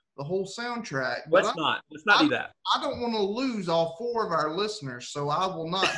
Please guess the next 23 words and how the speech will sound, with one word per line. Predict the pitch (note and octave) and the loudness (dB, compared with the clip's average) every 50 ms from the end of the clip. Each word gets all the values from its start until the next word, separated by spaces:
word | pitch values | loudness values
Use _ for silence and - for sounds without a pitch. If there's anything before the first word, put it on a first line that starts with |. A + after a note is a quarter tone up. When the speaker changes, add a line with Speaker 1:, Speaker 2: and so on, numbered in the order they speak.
| - - | -6 -6
Speaker 1:
do | C#4 C#4 - - | -8 -2 0 0
so. | - C3+ B2+ | -2 0 -2
Speaker 2:
<laughs> | G3 - - - - - - _ _ _ _ _ _ _ _ _ _ _ _ _ _ _ | -2 -2 -2 -10 -16 -18 -18 _ _ _ _ _ _ _ _ _ _ _ _ _ _ _
Speaker 1:
But | A3 A3+ | 4 6
I | A#3+ A#3+ A#3 | 6 4 4
could | A#3+ G3+ F3+ E3 | 2 -4 -2 4
do | F3+ F#3+ A3+ D4+ B3+ E3+ | 4 6 6 4 2 -2
it. | - - - _ _ _ _ _ _ _ _ _ _ | -6 -8 -14 _ _ _ _ _ _ _ _ _ _
There | F3 B3+ D#4+ D4 B3 A3+ | 0 2 4 6 6 6
are | G#3 G3 - | 4 4 4
Speaker 2:
Okay. | - G#3+ | 2 2
Speaker 1:
older | C#4+ D#4+ E4 C#4+ C4+ G#3+ F#3 | 0 0 0 0 -2 -2 -2
people | - G3 G3 F#3 F3+ - E3 D#3+ F3 G3 | 2 2 2 2 2 -2 -2 -2 0 2
that | G3+ G3+ F3 E3 | 2 2 2 2
were | G3 G3 F#3+ F#3+ F#3+ | 2 2 2 2 2
around | F#3+ G3+ G#3 A3 G#3+ G#3+ G#3 | 2 2 2 2 2 0 -2
in | G#3 G#3 | -2 0
nineteen | G#3 G#3+ G3+ G3+ G3+ G3+ F#3+ G3 G3 | 0 0 0 -2 -2 -4 -4 -4 -4
seventy-eight | G3 - G#3 G#3 G3+ G3+ G3+ G3+ G3 G#3 A3+ B3+ B3+ - - | -2 -2 -2 -2 -2 -2 -2 -2 0 0 0 0 -2 -4 -6
when | F#3 F#3+ F#3+ F#3 | -8 -8 -8 -2
Grease | F#3 G3+ G3+ G3+ G3 - - | 0 0 0 0 -2 -6 -6
came | - F#3 F#3+ F#3 F3+ F#3+ | -2 0 0 0 0 0
out | A3+ C#4 C4+ G#3+ D#3 - | -2 -2 -4 -4 -8 -10